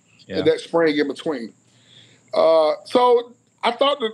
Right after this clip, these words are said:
Speaker 2: the strength conditioning coach was treat-, mistreating me. So I just told him, "Yeah, you can take the scholarship and you can guess put the rest of it where it needs to go."
Speaker 1: <laughs> I understand, yeah.
Speaker 2: And, uh, and so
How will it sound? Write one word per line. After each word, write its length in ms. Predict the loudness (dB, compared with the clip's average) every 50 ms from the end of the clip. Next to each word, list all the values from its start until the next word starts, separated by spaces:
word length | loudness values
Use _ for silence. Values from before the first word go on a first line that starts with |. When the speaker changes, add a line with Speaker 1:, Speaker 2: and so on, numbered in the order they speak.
| -10 _ _ _ _ _ _ _ _ _ _ _
Speaker 2:
the 120 | -4 -4 -4
strength 280 | -2 0 -2 -2 0
conditioning 380 | 0 0 -2 -2 -2 -2 -8 -4
coach 260 | -2 -2 -2 -2 -2 -8
was 180 | -10 -12 -12 -10
treat-, 280 | -8 -8 -8 -6 -6
mistreating 480 | -8 -8 -8 -8 -8 -8 -8 -6 -6 -8
me. 240 | -8 -8 -10 -12 _ _ _ _ _ -20 -20 -20 _ _
So 180 | -4 0 2 2
I 140 | 2 2 0
just 180 | -2 -4 -2
told 240 | 0 0 0 0 0
him, 300 | 0 0 -2 -2 -4 -8 -12 _ _ _ _ _ _ _ -4
"Yeah, 180 | 0 0 2
you 140 | 2 0 0 -2
can 80 | -2
take 160 | -2 -2 -2
the 80 | -2 -6
scholarship 540 | -4 -2 0 0 0 0 -2 -4 -4 -4 -4
and 200 | -6 -6 -6 -8
you 80 | -10 -10
can 140 | -12 -14 -18 -20 _ _ _ _ _ _ _ -4
guess 260 | -2 -2 -2 -2 -4
put 240 | -4 -4 -4 -4 -2
the 80 | -2
rest 280 | 0 0 0 0 0 -2
of 120 | -4 -4 -2
it 40 | -2
where 160 | -2 -2 -2
it 80 | -2 -4
needs 160 | -8 -10 -12
to 80 | -8 -2
go." 220 | -2 -2 -2 -2 -6 -10 _ _ _
Speaker 1:
<laughs> 240 | -14 -14 -10 -6 -4
I 160 | -2 -2 -2
understand, 520 | -4 -6 -8 -6 -6 -6 -6 -6 -8 -8
yeah. 200 | -10 -10 -10 -8 -4 -2
Speaker 2:
And, 280 | 0 2 2 2 2
uh, 420 | 2 2 2 2 2 0 0 -2 -4 -8 _ -4 -2
and 160 | -2 -2 -2
so 640 | -2 -2 0 2 2 2 2 2 0 0 -4 -10